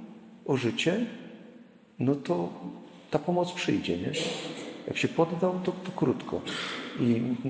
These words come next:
to jest, e, doświadczenie, które, które właśnie zostało przeniesione na, na tego człowieka z Saulu, że on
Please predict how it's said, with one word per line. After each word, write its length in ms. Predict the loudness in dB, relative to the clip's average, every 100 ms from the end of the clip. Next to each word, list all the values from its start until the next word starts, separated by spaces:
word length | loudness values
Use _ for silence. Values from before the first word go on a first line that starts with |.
| 2
to 60 | 4
jest, 340 | 4 2 0
e, 300 | 2 0 2
doświadczenie, 520 | 2 4 4 6 6 6
które, 200 | 4 2 0
które 340 | 2 6 6 6 -2 -4 -6 -4
właśnie 240 | 0 2
zostało 340 | 2 2 4 4
przeniesione 600 | 6 6 8 6 4 4
na, 160 | 4 0 -4 -10 -12 -12 -8
na 60 | 0
tego 200 | 2 2
człowieka 340 | 4 2 4
z 160 | 2 4
Saulu, 300 | 4 6 4
że 100 | 2 2
on 200 | 2 2